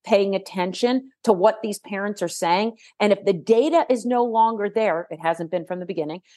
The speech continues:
um, but if it is no longer there, I'm thinking this is how they're thinking, um, then we need to get rid of this. And they did. Um, so it, you, parents can, f-, anybody can find us. You don't need to be a parent. You can be anybody that cares about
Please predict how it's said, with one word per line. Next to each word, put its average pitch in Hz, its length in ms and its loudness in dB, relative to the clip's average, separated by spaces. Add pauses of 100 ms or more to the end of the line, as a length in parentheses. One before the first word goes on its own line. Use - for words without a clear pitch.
(220)
um, 190 140 4
but 220 120 6
if 220 100 0
it 226 100 6
is 202 140 2
no 233 240 4
longer 285 420 2
there, 185 340 2
I'm 180 180 -2
thinking 196 360 -8
this 190 160 -8
is 180 140 -10
how 185 140 0
they're 214 280 -2
thinking, 170 380 -2 (320)
um, 180 240 4
then 185 180 2
we 214 200 -2
need 214 340 -2
to 220 100 -4
get 175 320 2
rid 170 200 2
of 160 100 2
this. 147 260 -2
And 175 120 -4
they 185 160 0
did. 151 340 0 (380)
Um, 190 500 4
so 226 460 2 (500)
it, 233 120 2 (200)
you, 233 400 0 (140)
parents 302 400 -2
can, 285 180 -2
f-, - 180 -10 (140)
anybody 311 520 4
can 170 160 -6
find 147 340 -2
us. - 160 -6
You 254 100 0
don't 339 180 0
need 330 260 -2
to 285 80 0
be 226 180 2
a 170 60 2
parent. 180 380 -8 (180)
You 320 160 4
can 339 160 0
be 330 240 2
anybody 247 580 4
that 156 220 2
cares 254 320 2
about 185 380 4